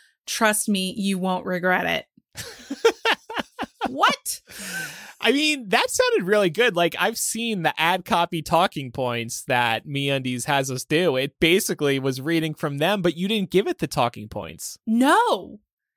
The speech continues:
Speaker 1: So I think it, they must be online somewhere.
Speaker 2: Yeah, or, like, they're, they're pulling from all, like, the show notes with reviews or I,
Speaker 1: Yeah,
Speaker 2: that's
Speaker 1: something like that. It's,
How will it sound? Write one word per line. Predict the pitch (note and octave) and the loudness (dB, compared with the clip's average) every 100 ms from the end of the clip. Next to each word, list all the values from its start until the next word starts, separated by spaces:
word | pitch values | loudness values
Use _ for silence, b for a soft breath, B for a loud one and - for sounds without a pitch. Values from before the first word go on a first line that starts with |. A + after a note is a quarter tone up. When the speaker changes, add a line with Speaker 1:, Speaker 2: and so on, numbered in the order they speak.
| _ | _
Speaker 1:
So | - - D#4 - | -4 0 0 0
I | D4+ | -2
think | - F#4 F#4 - - _ - | -4 -8 -8 -16 -20 _ -8
it, | C4 - | -8 -8
they | G#3 A#3+ D#4 D4+ | -10 2 4 6
must | C4+ D4+ D#4+ - | 4 2 0 -2
be | D4+ D4 | -2 -2
online | C4 C#4 B3 A3 F4+ E4+ B3+ | -2 0 -2 -2 -2 -2 -2
somewhere. | - B3 E4+ C4+ D#3+ C3+ G3 - _ - | 0 -2 -2 -4 -4 -4 -6 -8 _ -2
Speaker 2:
Yeah, | F3+ G3+ F3 | 4 6 6
or, | F3 | 6
like, | F3 - | 4 4
they're, | F3 F3 | 4 4
they're | E3 D#3+ | 2 0
pulling | - F3 F3+ F3+ | 2 2 2 0
from | F3 C#3+ | 0 4
all, | D3 | 4
like, | D#3+ C#3+ | 4 0
the | - | -2
show | - - C3+ D#3 | -2 0 2 2
notes | F3+ F#3+ F#3 - | 2 2 -2 -2
with | E3+ E3 - | 0 0 0
reviews | E3 C#3 C#3+ F#3 G3+ G3+ F3+ | -2 -2 -2 -2 0 -2 0
or | C3+ B2 F2 | 2 2 0
I, | - C#3+ | -4 -6
Speaker 1:
Yeah, | A#3 A3 G#3+ A#3+ B3 D#4 E4+ A#3 G3 | -4 -4 -2 2 2 2 2 2 2
Speaker 2:
that's | G#3+ A3+ | 2 2
Speaker 1:
something | A3+ D4 F4 | 0 -2 -4
like | B3 G#3 G3+ | -2 -2 -4
that. | G3+ F#3+ E3+ - | -2 0 0 0
It's, | - A#3+ - - - | -4 -6 -6 -8 -10